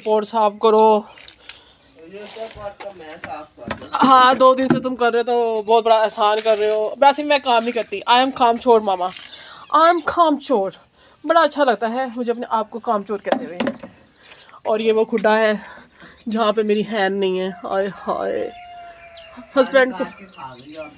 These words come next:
Speaker 1: हाँ, तो खाया नहीं, नहीं थी। मुर्गा बेचारा हमारा बड़ा ही ज़बरदस्त था, मुर्गियाँ हमारी थोड़ी माठी थी,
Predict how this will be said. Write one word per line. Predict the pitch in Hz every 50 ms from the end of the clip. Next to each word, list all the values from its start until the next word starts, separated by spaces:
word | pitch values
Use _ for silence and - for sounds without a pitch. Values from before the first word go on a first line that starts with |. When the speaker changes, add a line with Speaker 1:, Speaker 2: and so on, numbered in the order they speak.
| - - - _ _ _ _ _ _ _ _ _ _ _ _ _ -
Speaker 1:
हाँ, | 285 262 247 247
तो | 254 254
खाया | - - 247 240 233 233 233 240
नहीं, | 240 254 285 277
नहीं | 285 269
थी। | 269 277 294 311 302 269 220 190 - _ _ _ _ _ _ - - _ _ _ _ _ _ _ _ _ _ _ _ _ -
मुर्गा | 240 240 240 247 233 247 254 254 254 247 240
बेचारा | 240 247 247 233 220 226 233 226
हमारा | 226 226 208 202 208
बड़ा | 202 208 208 226
ही | 247 254 226
ज़बरदस्त | - 240 208 202 202 202 214 226 208 - -
था, | 220 214 214
मुर्गियाँ | 208 220 247 262 294 302
हमारी | 294 247 190 196
थोड़ी | - 220 220 202
माठी | 190 185 185 190 240 247
थी, | 240 240 220